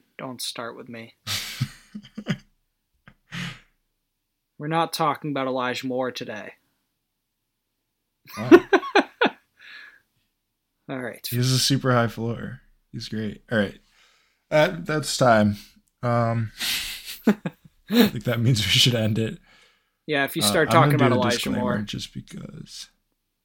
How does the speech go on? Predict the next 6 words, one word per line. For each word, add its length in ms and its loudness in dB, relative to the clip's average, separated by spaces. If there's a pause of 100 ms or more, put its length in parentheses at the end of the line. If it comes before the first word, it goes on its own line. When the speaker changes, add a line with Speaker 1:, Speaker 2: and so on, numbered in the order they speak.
(1040)
Speaker 2:
we 80 -18
talked 360 -14
about 240 -16
betting 300 -16
stuff, 460 -14
so. 380 -10